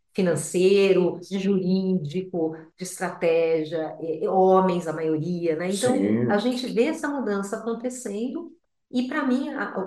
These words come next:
Speaker 1: o caminho é esse, né? Risco se materializando, oportunidades surgindo, mercado se organizando, investidores são decisivos pra isso. Porque se o mainstream é financeiro, eu preciso
Speaker 2: Sim.
Speaker 1: que o financeiro pressione, né?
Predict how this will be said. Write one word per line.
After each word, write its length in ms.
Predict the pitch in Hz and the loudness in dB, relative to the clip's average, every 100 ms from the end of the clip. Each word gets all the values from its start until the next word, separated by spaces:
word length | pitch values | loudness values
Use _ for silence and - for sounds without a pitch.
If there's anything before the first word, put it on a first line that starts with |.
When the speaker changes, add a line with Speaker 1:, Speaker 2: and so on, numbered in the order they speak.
| 214 | -6
Speaker 1:
o 120 | - | -4
caminho 540 | 254 220 226 277 277 | -2 -2 0 -2 0
é 120 | 247 165 | -2 -2
esse, 300 | 143 135 151 | -4 -6 -8
né? 140 | 165 | -8
Risco 340 | 170 214 220 | -8 -8 -8
se 120 | 214 196 | -8 -6
materializando, 840 | 185 170 160 156 147 180 202 190 | -6 -6 -6 -6 -6 -4 -4 -4
oportunidades 720 | 185 180 - 165 151 147 143 | -6 -8 -8 -8 -6 -6 -8
surgindo, 380 | - 147 185 196 | -8 -6 -4 -2
mercado 640 | 185 175 - 190 196 214 185 | 0 -2 -4 -2 -2 -2 -6
se 160 | - | -6
organizando, 640 | 165 151 151 143 143 175 185 | -4 -2 -2 -4 -4 -4 -2
investidores 760 | 202 240 233 185 156 180 180 | -2 -2 -4 -8 -4 -4 -4
são 140 | 180 156 | -6 -8
decisivos 600 | 160 156 147 143 139 - | -8 -8 -10 -10 -10 -12
pra 160 | - | -8
isso. 80 | - | -8
Porque 140 | - | -6
se 120 | 247 359 | -4 -2
o 60 | |
mainstream 500 | 302 208 - - 175 | 0 0 -2 -4 -2
é 80 | 170 | -2
financeiro, 720 | 185 160 156 - 220 - - - _ _ - | -2 -4 0 4 4 2 -6 -18 _ _ -10
eu 80 | |
preciso 340 | 190 233 - 277 | -2 4 6 6
Speaker 2:
Sim. 40 | |
Speaker 1:
que 60 | 285 | 6
o 40 | |
financeiro 520 | 269 285 269 262 262 269 | 4 4 4 4 2 2
pressione, 480 | 339 - 180 147 | -4 -2 -2 0
né? 200 | 147 160 | -4 -6